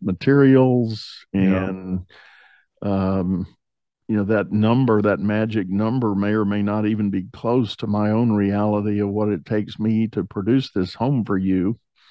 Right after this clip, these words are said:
Speaker 2: Yeah, that's true.
Speaker 1: But they, if they turn around and they come in at something like three hundred dollars a square foot all in, when you do the math,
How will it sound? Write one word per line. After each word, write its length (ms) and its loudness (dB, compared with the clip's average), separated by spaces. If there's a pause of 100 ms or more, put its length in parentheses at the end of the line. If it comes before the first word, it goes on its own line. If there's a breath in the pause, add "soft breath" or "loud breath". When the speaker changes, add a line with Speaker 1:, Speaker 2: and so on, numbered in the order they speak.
(120)
Speaker 2:
Yeah, 100 -4
that's 200 -8
true. 300 -6 (1040 loud breath)
Speaker 1:
But 180 0
they, 160 6
if 140 2
they 160 2
turn 240 0
around 380 2
and 120 0
they 120 0
come 300 -6
in 220 -2
at 140 -4
something 380 -4
like 260 0
three 240 4
hundred 240 4
dollars 340 4
a 80 -2
square 340 -2
foot 320 0
all 280 2
in, 360 0
when 140 -2
you 80 -2
do 160 -4
the 80 -8
math, 440 -4